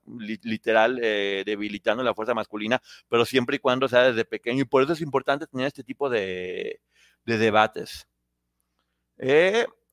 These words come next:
en el deporte se me hace muy injusto. Es lo que te digo, estamos, estamos en una etapa en la que tenemos que dialogar y platicar sobre estos temas. Creo que Lupita tiene razón también.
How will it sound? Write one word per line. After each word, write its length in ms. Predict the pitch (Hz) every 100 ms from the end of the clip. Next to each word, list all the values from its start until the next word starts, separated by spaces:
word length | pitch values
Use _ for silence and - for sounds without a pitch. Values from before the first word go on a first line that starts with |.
| _
en 200 | - 131
el 80 | 131
deporte 360 | 127 143 151 180
se 100 | 143
me 100 | 139
hace 140 | 143
muy 200 | 143 143
injusto. 680 | 143 - 139 143 123 101 107 _ _ _ _ _ _ _ _ _
Es 120 | - 185
lo 80 |
que 100 | 233
te 140 | 214 151
digo, 360 | 175 208 156 -
estamos, 500 | 135 185 214 247 - _ _ -
estamos 360 | 135 170 208
en 80 | 185
una 160 | 170 180
etapa 260 | 156 139
en 60 | 156
la 60 | 131
que 100 | -
tenemos 340 | 117 143 151
que 300 | 147 143 151
dialogar 500 | 113 113 107 101 101
y 60 | 131
platicar 420 | 113 98 98 110
sobre 200 | 135 110
estos 200 | - 120
temas. 340 | 104 95 113
Creo 160 | - 117
que 80 | 160
Lupita 500 | 127 - 131 165 - _
tiene 280 | - 135 143
razón 460 | 123 98 101 117 - _ _ -
también. 320 | 104 101